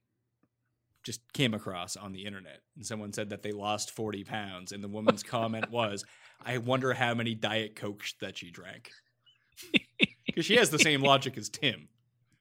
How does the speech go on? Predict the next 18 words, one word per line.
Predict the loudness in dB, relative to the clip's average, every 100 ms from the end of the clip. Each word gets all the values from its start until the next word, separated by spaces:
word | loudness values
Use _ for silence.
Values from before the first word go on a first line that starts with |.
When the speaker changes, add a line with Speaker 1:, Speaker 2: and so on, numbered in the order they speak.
| _ _ _ _ _ _ 0
Speaker 1:
That | 2
drinking | 4 6 8
Speaker 2:
It |
does | 10
say | 10
Speaker 1:
Diet | 8
Coke | 6 6
Speaker 2:
diet, | 2
Speaker 1:
is | 2
Speaker 2:
right? | 6
Speaker 1:
dieting. | 10 8 8 -4
Speaker 2:
It | -14 _ _ _ _ _ _ _ _ -4
does | -2 0
say | 2
diet. | 4 6 6 4
It | 2
is | 8
zero. | 12 12